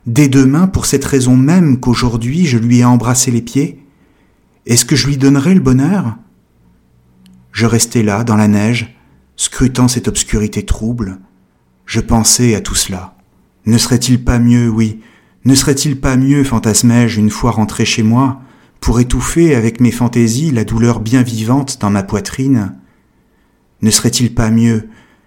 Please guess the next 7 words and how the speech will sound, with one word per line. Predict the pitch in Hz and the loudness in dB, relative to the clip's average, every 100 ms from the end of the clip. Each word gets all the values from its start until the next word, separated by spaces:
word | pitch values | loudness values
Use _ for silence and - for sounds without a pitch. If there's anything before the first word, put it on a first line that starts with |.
| _ _ | _ _
qu'elle | 127 123 | 2 4
emporte | 131 131 131 - | 2 0 -4 -2
avec | 117 120 120 | -2 -2 -2
elle | 135 123 | 0 2
maintenant, | 120 135 135 131 123 113 - - _ | 4 4 2 2 2 0 -6 -20 _
pour | - 135 - | -4 -2 -2
toujours, | 143 110 104 98 | -2 -2 -6 -8